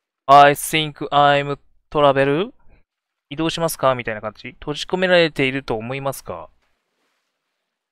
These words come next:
え？<laughs> これより南極の海は再び安全になります。すぐに終わらせて手伝いに行きます。はっはっはっはっは。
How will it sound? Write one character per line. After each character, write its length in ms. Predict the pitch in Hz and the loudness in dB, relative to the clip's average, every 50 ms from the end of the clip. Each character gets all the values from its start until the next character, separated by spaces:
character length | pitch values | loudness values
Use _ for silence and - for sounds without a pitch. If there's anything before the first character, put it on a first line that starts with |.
| _ _ _ _ | _ _ _ _
え？ 200 | - 95 101 110 - - _ - _ _ _ _ - | -18 -18 -18 -18 -18 -20 _ -20 _ _ _ _ -20
<laughs> 260 | - - 135 - - _ - _ _ _ _ _ _ _ _ _ _ _ _ _ _ | -14 -10 -10 -10 -10 _ -20 _ _ _ _ _ _ _ _ _ _ _ _ _ _
こ 200 | - - 147 160 | -8 -4 0 2
れ 140 | 185 202 202 | 4 6 6
よ 140 | 208 208 202 | 6 6 4
り 160 | 180 165 151 | 2 0 -2
南 320 | 147 147 156 185 196 196 185 | 0 0 0 0 0 -2 -6
極 220 | 202 185 - 190 | -6 -6 -4 -4
の 160 | 185 185 185 | -4 -4 -4
海 300 | 180 180 165 160 151 139 | -4 -4 -4 -4 -4 -2
は 200 | 135 139 135 - | 0 0 0 0
再 240 | - 165 156 165 156 | -2 -4 -4 -2 -2
び 100 | 151 151 | -2 -2
安 180 | 143 147 147 139 | -2 -2 -4 -6
全 160 | 143 143 139 | -8 -8 -8
に 40 | 135 | -8
な 80 | 123 | -10
り 80 | 123 120 | -10 -10
ま 100 | 113 107 | -10 -12
す。 280 | - - 82 - - - _ _ _ _ _ _ _ | -14 -16 -20 -20 -20 -20 _ _ _ _ _ _ _
す 160 | - 175 190 202 | -8 -6 -4 -2
ぐ 120 | 208 196 | 0 0
に 200 | 180 175 165 - - | -2 -2 -4 -4 -2
終 100 | 147 151 | 0 2
わ 80 | 156 | 2
ら 60 | 156 147 | 2 0
せ 160 | - - 147 | -2 -6 -8
て 140 | - 147 143 | -8 -10 -10
手 180 | - - 139 | -8 -8 -8
伝 240 | - - - 170 151 | -6 -2 0 0 0
い 40 | 120 | -2
に 60 | 98 | -4
行 100 | 101 98 | -12 -16
き 80 | - 107 | -16 -14
ま 140 | 101 98 95 | -14 -12 -14
す。 160 | - - - - 64 - _ _ _ _ _ _ _ _ _ _ _ _ _ _ _ _ _ _ _ _ _ _ _ _ _ _ _ _ _ _ _ _ _ _ _ _ _ _ _ _ _ _ _ - | -14 -16 -20 -20 -20 -20 _ _ _ _ _ _ _ _ _ _ _ _ _ _ _ _ _ _ _ _ _ _ _ _ _ _ _ _ _ _ _ _ _ _ _ _ _ _ _ _ _ _ _ 4
は 80 | 202 180 | 4 4
っ 60 | - - _ | 4 2 _
は 80 | - 165 | 0 0
っ 80 | - - _ | 0 0 _
は 80 | - 139 | -4 -4
っ 80 | - - - | -4 -4 -4
は 80 | 131 123 | -4 -4
っ 60 | - _ | -4 _
は。 220 | - 104 95 - | -12 -10 -10 -12